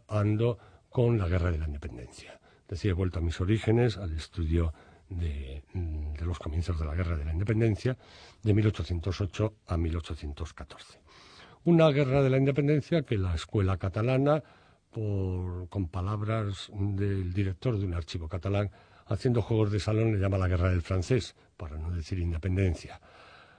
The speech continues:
En realidad es una guerra en defensa de Fernando séptimo y en defensa de la religión católica, porque los franceses cambian la monarquía y porque se tenía la idea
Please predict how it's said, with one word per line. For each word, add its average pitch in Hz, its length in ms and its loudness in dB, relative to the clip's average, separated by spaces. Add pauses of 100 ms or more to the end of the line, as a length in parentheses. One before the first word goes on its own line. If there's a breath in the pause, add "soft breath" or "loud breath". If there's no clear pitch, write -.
(140)
En 143 320 2
realidad 151 340 8
es - 160 4
una 113 160 4
guerra 127 360 4
en 135 100 4
defensa 101 420 0
de 82 60 -2
Fernando 92 340 0
séptimo 120 580 0
y 98 80 -6
en 87 80 -4
defensa 82 400 -2
de 95 80 2
la 85 120 0
religión 82 340 -4
católica, 107 500 0
porque 127 320 -2
los 85 140 -4
franceses 87 480 -4
cambian 80 360 -6
la 71 60 -10
monarquía 95 600 -4 (360 loud breath)
y 139 40 -20
porque 139 240 -2
se 85 100 -4
tenía 87 320 -4
la 69 100 -6
idea 82 400 -2